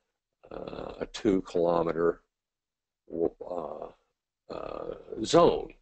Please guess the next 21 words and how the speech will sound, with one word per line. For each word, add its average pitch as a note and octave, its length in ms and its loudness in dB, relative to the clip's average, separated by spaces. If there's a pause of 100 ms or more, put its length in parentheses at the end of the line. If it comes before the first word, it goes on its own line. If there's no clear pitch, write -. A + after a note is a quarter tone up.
(720)
So A2 760 8
let's A#2 280 2
just - 340 -2 (180)
have F2 200 -2
a F2 60 2
look F2 260 4
at - 100 -4
Arcadia E2+ 720 0
here. D#2+ 540 -6 (1800)
And F#2 180 -2
so G2+ 680 8 (880)
this C#3+ 320 4
is, B2 220 2 (100)
this D#3+ 340 6
is D3+ 100 2
a C3+ 60 6
tool B2 460 10
designed A#2+ 600 6
to A#2 80 2
help A#2 420 4
you, G#2 400 8